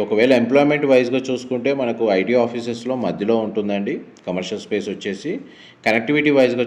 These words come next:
చూస్తే మనకు రాయదుర్గం మెట్రో స్టేషన్ అనేది మెయిన్ అడ్వాంటేజ్. ఎంప్లాయీస్ రావడానికి వెళ్ళడానికి చాలా ఈజీ యాక్సెస్ లొకేషన్లోనే మనకి బిల్డింగ్ కమర్షియల్ స్పేస్ అనేది లొకేట్ అయ్యి ఉంది. ఫుడ్ కనెక్టివిటీ వైజ్గా చూస్తే మన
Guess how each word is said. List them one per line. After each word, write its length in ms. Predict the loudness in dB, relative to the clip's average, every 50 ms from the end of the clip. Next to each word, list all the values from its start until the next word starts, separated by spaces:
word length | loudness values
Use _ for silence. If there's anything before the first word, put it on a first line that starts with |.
| -4 -6
చూస్తే 240 | -8 -6 -4 -4 -2 -2 -2
మనకు 260 | -4 -4 -6 -6 -4 -4 -4 -4 -4 -6 -8 -4 0 2
రాయదుర్గం 480 | 2 2 2 2 0 0 0 0 0 0 -2
మెట్రో 260 | -2 0 0 0 0 0
స్టేషన్ 440 | 0 -2 -2 -2 -2 -4 -6 -6 -6 -4
అనేది 320 | -4 -4 -4 -4 -4 -6 -6 -4 -4
మెయిన్ 200 | -2 -2 -2 -2
అడ్వాంటేజ్. 460 | -2 -2 -4 -4 -2 -4 -4 -4 -4 -4 -4 -4
ఎంప్లాయీస్ 360 | -4 -2 0 0 0 0 -2 -2 -2
రావడానికి 400 | 0 0 0 0 -2 -4 -4 -4 -4
వెళ్ళడానికి 400 | -2 -2 -2 -4 -4 -6 -8 -8 -6 -4
చాలా 160 | -2 -2 0 0 -2 -2
ఈజీ 200 | -2 -2 -2 -2 0 0
యాక్సెస్ 360 | -2 -4 -6 -8 -8 -8 -8 -10
లొకేషన్లోనే 680 | -8 -6 -6 -6 -6 -6 -8 -8 -6 -6 -6 -6 -6 -6 -6 -8
మనకి 300 | -10 -8 -8 -8 -6 -4 -4
బిల్డింగ్ 300 | -4 -4 -6 -6 -6 -6
కమర్షియల్ 400 | -6 -6 -6 -8 -8 -10 -10 -10 -8
స్పేస్ 260 | -6 -6 -6 -6 -8 -10
అనేది 180 | -8 -8 -6 -6 -6
లొకేట్ 260 | -4 -4 -6 -4 -4 -4
అయ్యి 120 | -4 -4 -4 -6
ఉంది. 180 | -4 -4 -6 -6 -6 -10 -16 -20 -20 -20 -20 -20 -20 -20 -20 -20 -20 -20 -20 -10
ఫుడ్ 240 | -8 -6 -6 -6 -4 -2
కనెక్టివిటీ 440 | -2 -2 -2 -2 -2 -4 -2 -2 0 0
వైజ్గా 260 | 0 0 0 -2 -6 -6 -6
చూస్తే 240 | -8 -8 -6 -6 -6 -4
మన 120 | -4 -4